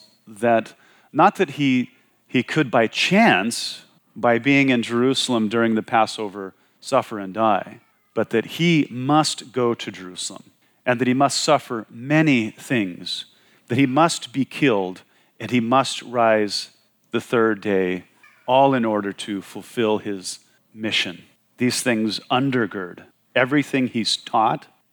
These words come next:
everything that he's done up to this point, and it will make possible everything he intends to do himself and through his apostles and the church for the rest of time moving forward.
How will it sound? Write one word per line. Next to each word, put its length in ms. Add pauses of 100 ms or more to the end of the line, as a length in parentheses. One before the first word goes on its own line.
(140)
everything 480
that 160
he's 300
done 400
up 140
to 120
this 240
point, 480
and 220
it 100
will 140
make 320
possible 720 (420)
everything 460
he 120
intends 520
to 120
do 460 (380)
himself 680
and 200
through 220
his 200
apostles 580
and 300
the 60
church 520 (320)
for 160
the 120
rest 320
of 180
time 520 (380)
moving 260
forward. 440